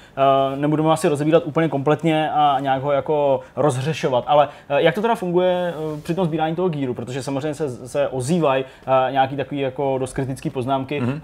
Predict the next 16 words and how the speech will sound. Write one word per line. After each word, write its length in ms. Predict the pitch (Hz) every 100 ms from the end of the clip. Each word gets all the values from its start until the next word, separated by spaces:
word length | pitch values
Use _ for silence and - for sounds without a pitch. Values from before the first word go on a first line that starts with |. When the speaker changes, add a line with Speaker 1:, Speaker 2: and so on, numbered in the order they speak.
| 135
Speaker 2:
eh, 40 |
stran 240 | 139 147 143
toho, 240 | 135 143
že 160 | 135 143 139 135 131 131 117 95 120
tam 140 | 143 135
musíš 220 | 127 -
utratit 300 | 139 127 131
spoustu 320 | - 127 143
peněz 600 | 127 123 143 151 151 139
a 80 | 120
že 100 | 117
to 80 | 120
trvá 220 | 131 120
strašně 280 | 117 120 135
moc 120 | 117
dlouho, 480 | 120 143 143 147